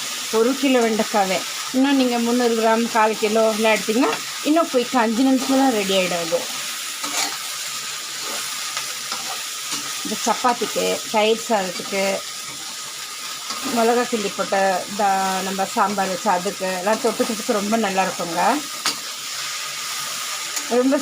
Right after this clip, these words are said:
சிம்பிள், ரொம்ப ஈஸி. நான் வந்து இன்னைக்கு, அ, சப்பாத்தியோட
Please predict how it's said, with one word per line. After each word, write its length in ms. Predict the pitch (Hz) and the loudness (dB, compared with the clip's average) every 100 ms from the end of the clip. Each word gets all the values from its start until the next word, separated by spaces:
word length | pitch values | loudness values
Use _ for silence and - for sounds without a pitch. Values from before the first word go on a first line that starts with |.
| - | 2
சிம்பிள், 420 | 254 240 - 320 240 | 2 2 2 0 2
ரொம்ப 140 | 226 226 214 | 2 4 2
ஈஸி. 260 | 214 180 175 - - - - - - | 0 -2 -4 -6 -10 -10 -10 -6 0
நான் 180 | 240 277 | 2 4
வந்து 180 | 240 240 262 | 2 2 2
இன்னைக்கு, 280 | 220 254 311 - - - | 2 0 0 -2 -8 -6
அ, 20 | 185 185 185 - | -4 -4 -4 -4
சப்பாத்தியோட 500 | 226 285 277 247 | -2 0 2 2